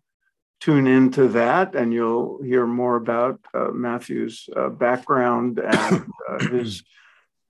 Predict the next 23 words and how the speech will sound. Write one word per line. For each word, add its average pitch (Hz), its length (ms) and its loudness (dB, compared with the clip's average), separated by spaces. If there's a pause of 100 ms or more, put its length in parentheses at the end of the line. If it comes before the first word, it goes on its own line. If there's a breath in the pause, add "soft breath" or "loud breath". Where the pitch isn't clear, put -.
(240)
uh, 110 160 -4
unique 131 640 4
and 113 340 0 (400)
important 120 600 2
journey. 127 580 2 (540 soft breath)
Um, 131 500 4 (160)
I 147 60 0
want 147 180 4
to 131 60 4
focus 170 680 2
today 139 480 4
on 127 280 6
this 131 240 2
new 147 200 4
book, 123 500 2
which 139 360 2
is 135 240 0
essentially 156 720 2
a - 140 -2
collection 160 840 0
of 127 240 -2 (140)
excerpts 151 540 0
from 127 440 0